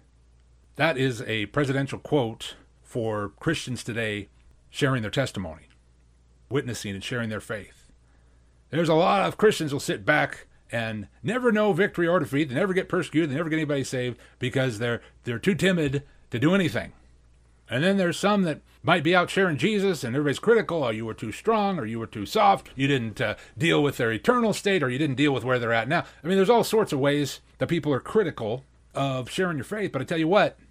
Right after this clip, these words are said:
your way of doing it's better than anybody else's way of not doing it. Unless you're pushing some major false doctrines,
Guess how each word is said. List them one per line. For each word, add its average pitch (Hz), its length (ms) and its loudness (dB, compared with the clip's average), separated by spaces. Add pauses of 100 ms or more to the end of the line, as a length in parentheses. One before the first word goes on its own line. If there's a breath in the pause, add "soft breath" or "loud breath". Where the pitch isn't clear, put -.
(360)
your 190 140 6
way 214 160 8
of 147 100 0
doing 214 200 4
it's 175 160 0
better 185 200 4
than 165 60 2
anybody 160 180 4
else's 131 220 0
way 139 140 2
of 113 80 0
not 127 220 0
doing 98 260 -4
it. - 200 -12 (420)
Unless 190 300 0
you're 226 100 6
pushing 175 460 2
some 135 160 -2
major 160 300 0
false 160 320 0
doctrines, 123 720 -4